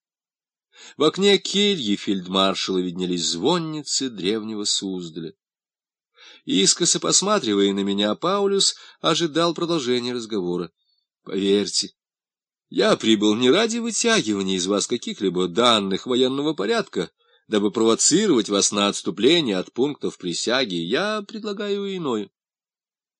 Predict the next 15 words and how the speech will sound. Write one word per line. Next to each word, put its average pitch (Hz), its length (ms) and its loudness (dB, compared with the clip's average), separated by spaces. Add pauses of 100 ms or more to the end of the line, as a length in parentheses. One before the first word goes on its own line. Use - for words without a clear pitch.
(720)
Паулюс 87 500 -2
очень 165 400 -4
подозрительно 165 720 -8
спросил 131 480 -8
меня: 80 240 -10 (840)
"Что - 280 -6
же 98 180 2
именно 92 420 2
вы 87 140 0
можете 90 320 -4
предложить 90 560 -4
мне?" 87 180 -8 (1600)
"Сейчас - 380 -4
чудесная 90 500 -2
погода. 101 400 -4